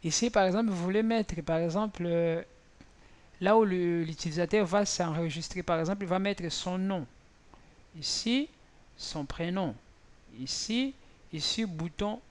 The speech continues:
OK. On suppose, on dit n'importe quoi. Et tout en bas, vous souhaitez aussi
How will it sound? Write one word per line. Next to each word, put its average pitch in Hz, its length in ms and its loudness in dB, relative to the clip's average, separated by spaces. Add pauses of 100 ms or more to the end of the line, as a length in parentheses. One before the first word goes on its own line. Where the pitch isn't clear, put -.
(220)
OK. 180 300 -6 (600)
On 196 180 0
suppose, 214 540 2
on 175 100 -2
dit 208 280 2
n'importe 180 480 -4
quoi. 120 240 -10 (1400)
Et 160 300 0 (600)
tout 277 260 -4
en 180 80 0
bas, 165 280 -4 (600)
vous 139 260 -8
souhaitez 185 560 0
aussi 151 440 -4